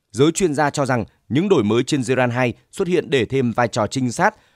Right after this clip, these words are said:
hoặc xác định tác động của các cuộc tấn công trước đó. Mặc dù hoạt động trong bóng tối thì điều này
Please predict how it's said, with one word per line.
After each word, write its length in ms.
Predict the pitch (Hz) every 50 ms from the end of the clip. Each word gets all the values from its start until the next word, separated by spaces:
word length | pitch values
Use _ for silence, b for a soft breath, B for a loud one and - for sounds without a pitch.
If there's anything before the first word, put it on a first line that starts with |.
| b b
hoặc 200 | - 160 151 -
xác 120 | 208 196
định 160 | 196 190 139
tác 140 | - 180 185
động 220 | 190 170 131 107
của 220 | - - 147 208 208
các 240 | - _ 185 202 - _
cuộc 220 | 160 147 113 -
tấn 200 | - 117 120 131
công 260 | - - 180 175 160
trước 200 | 139 - 196 -
đó. 240 | - - 120 127 165 b b b b b b b b
Mặc 180 | 101 123 117
dù 140 | 95 127 127
hoạt 140 | 120 127 -
động 240 | - 123 120 104 107
trong 180 | - 143 127
bóng 140 | 120 120 139
tối 280 | 135 - 113 107 131 202 b b b b b
thì 120 | - 147 135
điều 180 | 131 139 127
này 280 | 123 123 127 127 123 110